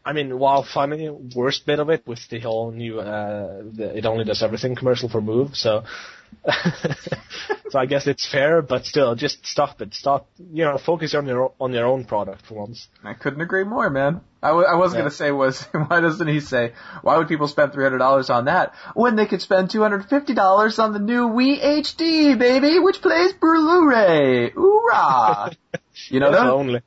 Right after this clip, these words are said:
Speaker 2: that would have been the perfect moment for them to whip out, you know, the Wii two,
Speaker 1: Yeah.
Speaker 2: if it, if it ex-, you know, going to happen. But anyway.
Speaker 1: Well, if, if you believe Michael Pachter, it's gonna be on E three this year, so. <laughs> We'll
Speaker 2: Dude,
Speaker 1: see
Speaker 2: if,
Speaker 1: about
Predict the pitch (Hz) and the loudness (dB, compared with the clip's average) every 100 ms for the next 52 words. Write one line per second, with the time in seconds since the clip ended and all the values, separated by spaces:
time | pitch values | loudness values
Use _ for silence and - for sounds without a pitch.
0 | _ - - 170 247 254 247 240 247 254 | _ -16 -2 2 2 2 2 0 -2 2
1 | 269 262 247 202 196 175 139 143 131 127 | 4 2 -2 2 2 2 0 2 2 2
2 | 139 120 117 104 101 - 123 110 101 101 | 0 0 2 4 4 2 -2 0 2 0
3 | - _ - 113 117 117 113 - 131 123 | -2 _ -8 -2 0 0 0 0 0 -2
4 | - _ 117 - 123 120 - 113 104 113 | -8 _ -6 -4 -2 -2 -2 -2 -2 -6
5 | - - _ 110 98 98 95 95 92 95 | -12 -14 _ -2 0 0 -2 0 -4 -4
6 | - - _ _ - 240 196 139 - 160 | -8 -12 _ _ 0 2 4 4 4 2
7 | 151 151 143 _ 160 156 147 156 147 131 | 2 -2 -6 _ -6 -2 0 2 0 0
8 | 131 123 131 131 - 117 107 127 120 110 | -2 -6 -4 -4 -4 -10 -10 -12 -10 -10
9 | 107 107 110 120 117 117 110 104 - 110 | -10 -12 -12 -12 -10 -10 -8 -10 -12 -12
10 | 107 - 104 - - - - _ - - | -12 -16 -18 -20 -20 -20 -20 _ -10 -10
11 | - - - 175 180 - _ _ 170 156 | -8 -10 -6 -4 -4 -6 _ _ 0 2
12 | 151 139 127 117 120 | 2 0 -4 -4 -6